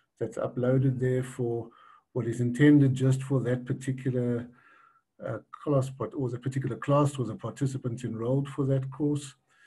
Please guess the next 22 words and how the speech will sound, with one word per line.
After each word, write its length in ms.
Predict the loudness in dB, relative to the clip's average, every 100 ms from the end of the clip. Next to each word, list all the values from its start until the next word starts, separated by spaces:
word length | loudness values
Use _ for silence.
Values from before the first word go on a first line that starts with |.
| _ _ _ _
But 320 | -2 0 2 0
of 180 | -4
course, 380 | 0 0 0 -4 -2
anyone 340 | 2 4 4
could 140 | 2 0
just 220 | 0 0
simply 540 | 0 2 2 2 0
download 500 | -2 -4 -4 -2 -4
that 160 | -4 -6
and 120 | -8
distribute 520 | -8 -10 -10 -8 -8
it 100 | -8 -10
because 240 | -10 -10
it's 200 | -10 -10
in 120 | -10
digital 400 | -8 -10 -10 -12 -12 -4
format. 340 | -2 -2 -6 -16 _ _ _ _ _ _ _
So 600 | -12 -2 0 2 -2 -4 -12
what 340 | -8 -6 -6 -4
kind 280 | -4 0
of 120 | -2 -2
protections 880 | -2 -2 -2 0 2 2 -2 -12